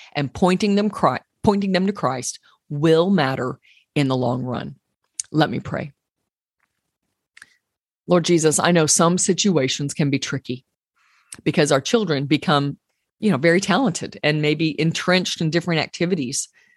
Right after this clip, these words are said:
um, where putting Christ first and, uh, layering in, um, activities around the Christian activities that are already there will get more challenging,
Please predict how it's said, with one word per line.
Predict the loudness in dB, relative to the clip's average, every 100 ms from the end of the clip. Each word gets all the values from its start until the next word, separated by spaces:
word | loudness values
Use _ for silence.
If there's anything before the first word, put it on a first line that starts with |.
| _ -4
um, | 0 0 0
where | 2 2 2 -2 _ _ _
putting | -2 0 2
Christ | 0 0 0 0 -4
first | -4 -6 -8 -14 -12 -4
and, | -2 0 -2 -6 -10 -18 -20 -20 _ -8
uh, | -2 0
layering | 4 4 4 2 2
in, | 2 0 -2 -6 -8 -6
um, | -4 -6 -8 -6 -4
activities | -4 0 0 2 0 -2 -2
around | 0 2 2 2 4 4 2
the | 0
Christian | -2 -2 0 0
activities | -2 -2 -2 0 -2
that | -2
are | 0 2
already | 2 2
there | 2 2 0
will | -2 -2
get | -2 -2
more | -2 0 0
challenging, | -2 -4 -2 -2 -2 -6 -8